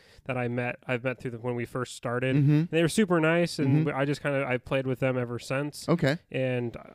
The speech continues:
Speaker 1: I play with them when my team doesn't play or I play in bo-, on both teams if
Speaker 2: Right.
Speaker 1: my team is playing. So
Speaker 2: Wow.
Speaker 1: we won, uh, the C Division championship,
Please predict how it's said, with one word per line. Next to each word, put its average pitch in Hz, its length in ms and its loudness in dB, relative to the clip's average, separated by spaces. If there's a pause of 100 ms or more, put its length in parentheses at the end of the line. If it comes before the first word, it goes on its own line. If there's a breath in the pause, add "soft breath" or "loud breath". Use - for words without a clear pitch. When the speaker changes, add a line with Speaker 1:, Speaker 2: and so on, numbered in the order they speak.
(120)
Speaker 1:
I 131 80 -2
play 139 200 -2
with 135 140 0
them 131 260 0
when 123 200 0
my 120 160 -2
team 127 260 -6
doesn't 120 300 -4
play 120 280 -4
or 117 460 -6
I 123 80 -6
play 120 520 -8 (340)
in 120 220 -6
bo-, 127 120 -2
on 120 220 4
both 131 200 2
teams 117 320 -8
if 120 120 2
Speaker 2:
Right. 127 180 10
Speaker 1:
my 85 60 2
team 117 180 -2
is 113 140 -2
playing. 107 340 -10
So - 80 -2
Speaker 2:
Wow. 101 320 6 (140)
Speaker 1:
we 156 120 2
won, 156 440 0
uh, 123 580 -2
the 117 100 -6
C - 220 -4
Division 131 500 -2
championship, 113 760 -4